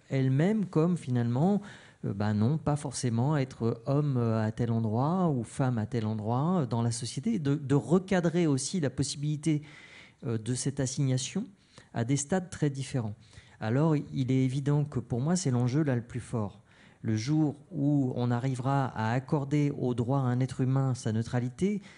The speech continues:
sans doute que ce sera les dernières heures du patriarcat, parce que il faut bien se dire que dans cet acte-là, jusqu'à présent, il y a un acte de domination et un dominé, mais ça veut dire qu'il y aura toujours un dominant, mais deux dominés.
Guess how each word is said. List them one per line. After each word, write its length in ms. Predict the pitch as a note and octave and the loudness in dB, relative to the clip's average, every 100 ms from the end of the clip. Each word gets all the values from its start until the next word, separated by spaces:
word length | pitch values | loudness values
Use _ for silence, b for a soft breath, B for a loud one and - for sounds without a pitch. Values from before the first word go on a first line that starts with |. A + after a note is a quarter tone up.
| B | B
sans 200 | - C#3 | -4 -2
doute 240 | C3+ F3+ - | 0 -2 -4
que 120 | B2 | -4
ce 100 | C3 | -4
sera 440 | - C#3+ D#3+ E3+ | -4 0 2 2
les 140 | C3+ A#2+ | 2 0
dernières 400 | C3 C3+ B2 C3+ | 0 2 0 0
heures 120 | B2 | -2
du 100 | A2 | -2
patriarcat, 640 | A#2 - A#2+ C#3 - G3+ | -4 -2 -2 -2 0 0
parce 220 | F#3+ A#2 | 0 -4
que 260 | - E3+ F3+ B B B B B B - | 0 0 0 B B B B B B -12
il 60 | G#2+ | -8
faut 120 | A#2 | -4
bien 180 | A2 B2+ | 0 0
se 80 | |
dire 240 | B2+ F#3 - | 0 -4 -2
que 140 | D#3 | -2
dans 340 | C#3+ C3 C3+ C3 | -2 0 0 -2
cet 440 | - C3 - - | -2 -6 -6 -6
acte-là, 680 | C3 - B2+ C3 F3 A3 - - - F3+ | -6 -4 0 2 2 2 -2 -12 -12 -6
jusqu'à 340 | B2 - B2+ | -6 -4 -4
présent, 460 | A#2+ C3+ C#3+ G3 F#3 | -2 -2 2 0 0
il 200 | C3 A#2 | -2 -2
y 60 | |
a 80 | B2+ | 0
un 100 | B2+ | 0
acte 200 | C#3 B2+ | -2 -2
de 140 | A#2 | -2
domination 800 | A#2 B2+ C3+ C3 B2 D3+ C#3+ C#3 C#3+ - D3+ | 0 2 2 0 0 0 2 0 -4 -6 0
et 140 | D3+ | 0
un 80 | B2+ | 2
dominé, 540 | A#2+ B2 C3+ F3 B3+ - B B B B B B - | 0 0 2 0 -2 -8 B B B B B B -2
mais 220 | C3 D3+ | 0 2
ça 160 | D3+ | 0
veut 100 | C3 | 0
dire 260 | C#3 F3+ G3 | 2 0 2
qu'il 220 | E3+ C#3+ | 0 0
y 80 | C3+ | 0
aura 540 | C3+ D3 E3 - - _ _ _ _ _ _ | 2 2 0 -2 -14 _ _ _ _ _ _
toujours 340 | F3 D#3+ D#3+ | 0 2 4
un 60 | D3 | 2
dominant, 380 | C#3+ C#3+ E3+ G#3+ | 2 2 2 2
mais 180 | D#3+ B2 | 2 0
deux 260 | A#2+ D#3+ | 0 0
dominés. 540 | - B2 A#2 A2+ A2 | 2 0 2 2 0